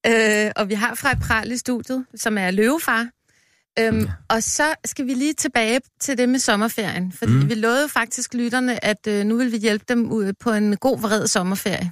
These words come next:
Speaker 2: Mm.
Speaker 1: Øhm, og vi har, øh, og, og, og hvis nu vi siger, at, øh, at en del af det, det er jo, at man omfavner sin egen vrede,
Speaker 2: Mm.
Speaker 1: og også sine børns vrede.
Speaker 2: Mm.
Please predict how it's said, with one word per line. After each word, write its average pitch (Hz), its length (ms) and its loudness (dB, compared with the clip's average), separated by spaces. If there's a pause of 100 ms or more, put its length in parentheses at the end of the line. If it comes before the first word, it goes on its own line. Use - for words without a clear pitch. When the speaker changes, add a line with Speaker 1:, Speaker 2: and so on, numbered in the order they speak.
Speaker 2:
Mm. 107 260 2 (640)
Speaker 1:
Øhm, 202 500 2 (600)
og 220 120 0
vi 226 80 0
har, 285 460 0 (100)
øh, 226 220 2
og, 220 220 0
og, 233 180 2
og 214 100 0
hvis 220 200 -2
nu 269 140 2
vi 285 80 -2
siger, 285 480 0
at, 220 260 -2
øh, 190 480 0
at - 300 -2
en 233 200 4
del 277 220 2
af 262 80 -2
det, 233 280 2 (120)
det 254 140 2
er 202 160 2
jo, 240 220 0
at 220 160 0
man 196 380 2 (420)
omfavner 208 680 0 (760)
sin 220 180 2
egen 226 260 2
vrede, 247 420 0
Speaker 2:
Mm. 101 320 -6 (120)
Speaker 1:
og 135 120 4
også 196 220 -2
sine 226 220 -2
børns - 360 -4
vrede. 151 300 -4
Speaker 2:
Mm. 104 380 2